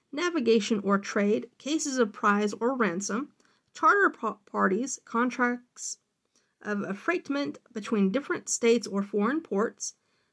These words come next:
contracts for conveyance of passengers, contracts with material men, jettisons, maritime co-, contributions and averages, and generally to all assaults and batteries,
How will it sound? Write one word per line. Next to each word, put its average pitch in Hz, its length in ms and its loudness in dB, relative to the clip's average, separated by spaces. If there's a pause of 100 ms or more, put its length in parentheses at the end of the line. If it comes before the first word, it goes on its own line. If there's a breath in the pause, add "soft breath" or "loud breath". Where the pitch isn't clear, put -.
contracts 240 560 0
for 208 300 4
conveyance 202 580 4
of 202 80 -2
passengers, 247 640 -2
contracts 214 580 -4
with 202 160 -2
material 247 480 0
men, 196 360 0 (540 soft breath)
jettisons, 214 720 0
maritime 220 880 0 (100)
co-, 208 200 -8
contributions 285 800 -2
and 220 180 -6
averages, 208 640 0 (760)
and 285 160 -2
generally 330 380 6
to 214 260 -6
all 302 420 2 (180)
assaults 226 480 2
and 208 180 2
batteries, - 540 -2